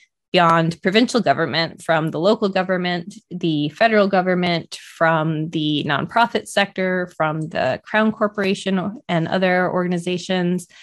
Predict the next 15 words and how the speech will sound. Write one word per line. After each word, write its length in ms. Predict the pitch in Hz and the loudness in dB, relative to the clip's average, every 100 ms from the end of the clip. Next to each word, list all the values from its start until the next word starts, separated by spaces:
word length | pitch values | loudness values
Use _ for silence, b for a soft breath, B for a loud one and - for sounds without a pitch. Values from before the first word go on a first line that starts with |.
| B B - | B B -2
um, 180 | 170 165 | 2 2
and 160 | - 165 | 2 0
the 60 | |
private 400 | 151 180 175 175 | 2 2 4 2
sector, 400 | - 160 - 165 | 0 -2 0 2
academia. 800 | 165 147 165 160 147 147 147 - | 2 0 -4 -8 -8 -6 -4 -4
So 300 | 196 190 170 165 | 0 2 4 2
it's 180 | - 175 | -2 -4
really 220 | 208 226 | 0 2
grown 300 | 202 170 170 | 4 4 2
to 100 | 165 | 0
be 140 | 165 156 | -2 -2
a 60 | |
cross-sectoral 1000 | 160 - 180 - 185 185 - 175 170 160 | -2 0 0 0 -2 -2 -4 -2 2 2
way 280 | 151 160 160 | 0 0 0